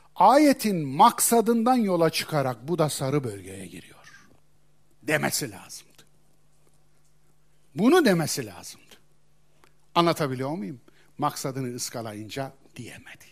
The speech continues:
İkinci örnek, miras oranları ayeti. Nisa suresi on birinci ayet. Kadın aleyhine olan uçurumu kapatmak. لِلذَّكَرِ مِثْلِ حَظِّ الْاُنْثَيَيْنِ.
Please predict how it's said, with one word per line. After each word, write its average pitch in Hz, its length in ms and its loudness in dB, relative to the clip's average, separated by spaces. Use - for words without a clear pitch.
İkinci 240 380 2
örnek, 143 500 -2
miras 233 400 2
oranları 120 500 -8
ayeti. 95 460 -20
Nisa 180 260 0
suresi 151 360 -6
on 131 180 -6
birinci 123 300 -8
ayet. 95 320 -18
Kadın 220 480 -2
aleyhine 135 520 -6
olan 139 420 -6
uçurumu 170 460 -6
kapatmak. - 680 -12
لِلذَّكَرِ 170 600 2
مِثْلِ 156 300 -6
حَظِّ 127 260 -6
الْاُنْثَيَيْنِ. 113 720 -10